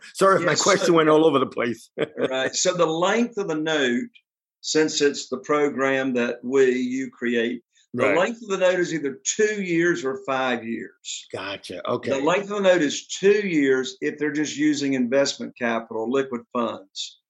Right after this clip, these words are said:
Speaker 2: Uh, on those liquid funds, I am probably gonna be cashed out well in advance of two years,
Speaker 1: I
Speaker 2: right?
Speaker 1: gotcha, yeah.
Speaker 2: Five years, if they're using retirement funds from a self-directed I R A account that they have,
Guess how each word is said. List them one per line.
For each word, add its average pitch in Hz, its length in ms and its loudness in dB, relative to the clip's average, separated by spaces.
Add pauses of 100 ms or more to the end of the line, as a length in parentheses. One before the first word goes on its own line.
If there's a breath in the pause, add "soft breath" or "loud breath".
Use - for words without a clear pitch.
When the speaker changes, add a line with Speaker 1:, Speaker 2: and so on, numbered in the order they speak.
(400 soft breath)
Speaker 2:
Uh, 131 260 4
on 147 160 2
those 214 240 4
liquid 190 340 -4
funds, 135 680 -2 (340)
I 147 280 -4
am 135 300 -6 (120)
probably 180 260 -4
gonna 151 160 -6
be 139 120 -4
cashed 151 540 -8
out 120 440 -4
well 139 340 -2
in 139 80 -6
advance 123 680 -10
of 113 120 -14
two 123 240 -6
years, - 640 -12 (160)
Speaker 1:
I 123 40 -6
Speaker 2:
right? 127 180 -6
Speaker 1:
gotcha, 92 420 -10
yeah. 90 260 -12 (600)
Speaker 2:
Five 202 460 -2
years, 143 320 -4
if 151 140 -12
they're 233 140 0
using 196 420 -6
retirement 156 880 -6
funds 123 420 -8
from 123 160 -6
a 120 100 -4
self-directed 135 840 -4
I 131 180 0
R 131 140 2
A 139 140 2
account 135 340 -4
that 127 100 -6
they 131 140 -2
have, 139 420 0